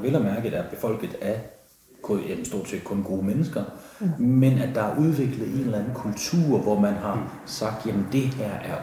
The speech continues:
Speaker 1: ok." Hvordan vil man gå ind og arbejde med sådan en type virksomhed, hvis man skulle gå ind og arbejde med deres etik? For det er jo spændende også at blive lidt konkret i
Speaker 2: Mm.
Speaker 1: forhold til, hvad det er, I egentlig kan hjælpe virksomheder med.
Speaker 2: Altså, man kan jo sige, at prøve at arbejde med, med sådan nogle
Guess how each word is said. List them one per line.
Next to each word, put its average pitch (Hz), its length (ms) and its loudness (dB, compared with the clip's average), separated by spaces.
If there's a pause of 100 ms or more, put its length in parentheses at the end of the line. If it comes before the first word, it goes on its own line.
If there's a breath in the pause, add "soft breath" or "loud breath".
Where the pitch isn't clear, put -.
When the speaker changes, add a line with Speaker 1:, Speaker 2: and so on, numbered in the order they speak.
(160)
Speaker 1:
ok." - 300 -2 (380)
Hvordan 123 260 6
vil 185 300 8
man 120 80 2
gå 123 60 0
ind 131 120 2
og 135 280 -2
arbejde 95 280 -2 (100)
med 90 80 -4
sådan - 280 -2
en 92 100 0
type - 200 -6
virksomhed, 107 480 -2
hvis 87 120 -8
man 101 100 0
skulle 98 180 -4
gå 107 40 -2
ind 110 80 -4
og 101 200 -4
arbejde 95 300 -4
med 95 100 -2
deres 90 200 -6
etik? - 380 -4
For - 80 -10
det 113 100 0
er 113 40 2
jo 113 80 -2
spændende 139 280 2
også 135 120 2
at 127 40 0
blive 143 140 4
lidt 139 120 2
konkret 120 540 0
i - 40 0
Speaker 2:
Mm. 233 80 8
Speaker 1:
forhold 160 320 6
til, 101 180 -4
hvad 104 120 -2
det 101 140 -2
er, 104 40 0
I - 40 -2 (180)
egentlig 98 200 2
kan - 80 -8
hjælpe 98 200 -4
virksomheder 95 420 -6
med. 87 120 -6 (200)
Speaker 2:
Altså, 202 200 8
man 208 180 6
kan 208 120 6
jo 202 60 4
sige, 254 340 2 (240)
at 147 80 -4
prøve 226 280 6
at - 120 8
arbejde 208 480 6
med, 185 280 4
med 196 140 2
sådan 208 220 -2
nogle 180 320 0